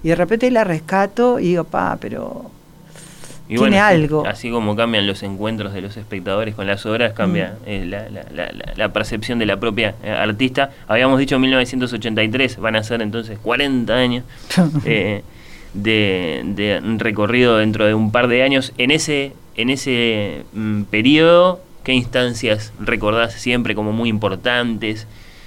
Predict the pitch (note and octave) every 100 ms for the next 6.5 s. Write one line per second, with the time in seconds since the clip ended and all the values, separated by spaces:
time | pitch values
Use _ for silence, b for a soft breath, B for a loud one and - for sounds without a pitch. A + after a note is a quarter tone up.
0 | B - G#2+ A2+ A2 G#2+ G#2 G2 G#2 A2
1 | G2+ G#2 G#2+ G#2+ G#2+ G#2 A2 G#2+ G#2 F#2+
2 | F2+ E2+ E2 E2+ F2 D2+ F#2 A2 G#2+ G#2+
3 | B2 B2 B2+ B2+ B2+ B2 A#2+ C#3+ C#3+ -
4 | D#3+ C#3+ B2 D3 D3 C3+ B2+ A#2 A#2 A2
5 | B2 A#2+ A2+ A#2 A#2+ A#2+ A#2 A2+ B2 B2+
6 | A#2+ A#2 A#2+ F3+ D#3